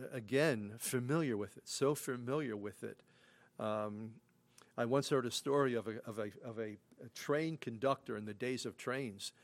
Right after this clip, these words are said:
and he worked in Grand Central Station in New York. And, uh, day after day, and, and he would be, he would be announcing, you know,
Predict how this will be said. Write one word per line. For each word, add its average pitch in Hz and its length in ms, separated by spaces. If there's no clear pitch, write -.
and 110 100
he 117 80
worked 127 300
in 113 120
Grand 127 260
Central 123 320
Station 123 480
in 104 100
New 113 80
York. 117 440
And, 113 280
uh, 117 120
day 151 320
after 160 260
day, 135 500
and, 104 460
and 104 200
he 127 160
would 123 180
be, 120 300
he 135 80
would 127 180
be 123 140
announcing, 120 640
you 110 100
know, 107 240